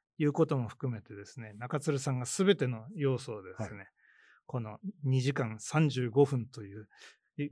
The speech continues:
Speaker 2: 休憩なしの二時間三十五分って辛いなと思います。
Speaker 1: いやいやいや、ぎゅっと凝縮してますからね。
Speaker 2: <laughs>
Speaker 1: あれ、普通にあと三時間以上かかるんじゃないかっていうのを凝縮してますから、
Speaker 2: もうぶち込んでですね、
Speaker 1: すごい。
Speaker 2: もう議論を、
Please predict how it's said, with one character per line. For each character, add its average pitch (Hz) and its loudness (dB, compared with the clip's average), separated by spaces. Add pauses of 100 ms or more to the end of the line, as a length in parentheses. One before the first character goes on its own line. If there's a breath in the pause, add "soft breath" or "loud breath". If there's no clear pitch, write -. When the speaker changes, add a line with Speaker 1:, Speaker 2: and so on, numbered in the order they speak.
(100)
Speaker 2:
休 147 0
憩 156 6
な 160 6
し 147 -2
の 120 -2
二 135 4
時 139 2
間 139 6
三 151 4
十 139 6
五 127 2
分 123 0
っ - -4
て - -10 (180)
辛 160 10
い 165 10
な 156 8
と 139 4
思 139 8
い - 12
ま 170 12 (200)
す。 202 10
Speaker 1:
い - 12
や - 10
い - -8
や 294 12
い - 8
や、 311 8
ぎ 107 2
ゅ - 10
っ 277 8
と - 4
凝 156 10
縮 151 0
し - -4
て 226 6
ま 233 12
す - -2
か 127 4
ら 113 4
ね。 117 2 (100)
Speaker 2:
<laughs> - - (140)
Speaker 1:
あ - 2
れ、 - 8
普 - 0
通 190 4
に 180 8
あ 175 10
と 170 -2
三 185 6
時 175 -4
間 180 8
以 - 6
上 151 8
か - -4
か 120 6
る 110 4
ん - 0
じ 104 -2
ゃ - 0
な 101 -2
い 98 -6
か 104 -4
っ - -2
て - -4 (100)
い - -4
う 98 -6
の 98 -4
を 196 2
凝 175 6
縮 156 8
し 151 8
て 143 6
ま 123 2
す - -4
か 151 0
ら、 139 2
Speaker 2:
も 131 6
う 160 12
ぶ 170 12
ち 190 0
込 220 8
ん 202 8
で 151 10
で 123 2
す 120 -6
ね、 127 -4
Speaker 1:
す 123 -12
ご 151 -4
い。 - -2
Speaker 2:
も 151 4
う - 2
議 170 6
論 165 10
を、 120 -2